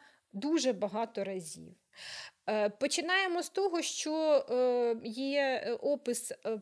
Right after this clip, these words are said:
Перун дерев'яний, а голова в нього срібна, а вус золотий. Так Е, е, це теж якби додана інформація, і, е,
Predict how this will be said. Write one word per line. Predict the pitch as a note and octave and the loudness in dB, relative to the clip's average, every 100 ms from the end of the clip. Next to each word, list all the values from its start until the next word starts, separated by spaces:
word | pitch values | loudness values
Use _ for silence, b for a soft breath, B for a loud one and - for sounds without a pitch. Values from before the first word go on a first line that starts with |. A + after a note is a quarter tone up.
| - | -6
Перун | B3+ B3 A3+ G3+ | -2 0 0 0
дерев'яний, | G#3+ G#3 A3 F#4 A#4 G#4+ G4 - b b b | 0 0 0 -2 0 -2 -4 -10 b b b
а | A3+ | -4
голова | A#3+ B3 A#3+ A3 | 0 2 2 0
в | G3+ | -2
нього | G3+ G3 G3 G3+ | -4 -10 -8 -8
срібна, | - - F#4 G#4+ E4 E4+ E4 - | -6 2 4 4 2 -2 -4 -6
а | G3 | -8
вус | G#3 F4 - - | -4 -6 -6 -6
золотий. | G#3+ A#3+ A3 A3 E3+ E3+ F3 B B B B B | -4 -2 -2 -4 -14 -14 -18 B B B B B
Так | A#3 - _ _ | -4 -6 _ _
Е, | A#3 | 0
е, | B3 A#3+ - - - A3+ G#3 - - | 2 2 0 -4 -6 -6 -6 -12 -6
це | - A4 | 0 2
теж | F#4+ A#3+ - | 4 4 4
якби | G3+ F#3+ G3+ G3 - - - - | -2 -2 -2 -2 -4 -16 -20 -16
додана | E3+ G3+ D4 C4 G#3 G3+ G3+ | -6 0 6 6 6 0 -4
інформація, | G#3+ A3 - C4 D#4 C5 C5+ - A#3 F#3+ F3 - _ | -4 -6 -2 -4 0 0 -2 -4 -6 -6 -8 -12 _
і, | B3+ C#4+ D4 D4+ - | -6 -4 -2 -2 0
е, | C4+ | -2